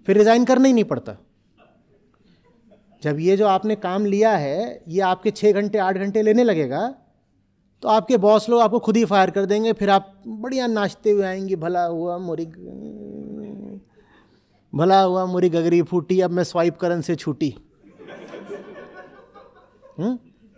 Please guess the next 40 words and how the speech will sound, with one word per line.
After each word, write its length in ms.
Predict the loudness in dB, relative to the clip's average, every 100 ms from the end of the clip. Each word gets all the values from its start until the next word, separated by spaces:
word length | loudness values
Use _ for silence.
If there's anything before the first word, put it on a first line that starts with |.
| _ _ -20 _ _ _ _ _ _ _
छूट 240 | -8 -8
गए, 180 | -8 -16 -20 _ _ _ _ -2
क्योंकि 180 | 2 4
अपने 300 | 4 4 6
भरोसे 360 | 6 6 4
रहोगे 260 | 4 4 2
कि 100 | 2
मैं 120 | 4
एक 160 | 4 2
दिन 140 | 2
रेजिग्नेशन 500 | 2 2 0 0 0
डालूंगी। 520 | 2 2 0 -2 -6 -10 _ _ _ _ _ _ 0
मैं 100 | 2
इतने 260 | 2 0
लोगों 240 | 0 0 -2
को 100 | -4
जानता 380 | -4 -8 -10 -16
हूँ, 160 | -18 _ _ _ _ _ _
हम्म, 160 | -14 -14 -6
कॉरपोरेट 400 | -4 0 0 0
में 160 | 0 -2
तीन 160 | -2
ही 60 | 0
चार 200 | 0 0
साल 200 | 0 -2
काम 220 | -2 -2
किया, 140 | -4
लेकिन 200 | -4 -4
जानता 320 | -4 -6 -6 -8
हूँ 180 | -8 -14 _ _ _ _ _ _ -16
जिन्होंने 340 | -10 -6 -4 -4
रेजिग्नेशन 500 | -4 -4 -6 -6 -4
लिख 220 | -2 -2
लिख 220 | -4 -2
के 120 | -2
ड्राफ्ट 380 | 0 0 -2 -2
में 80 | -6
डाले 200 | -4 -6
हुए 200 | -10 -14
थे, 180 | _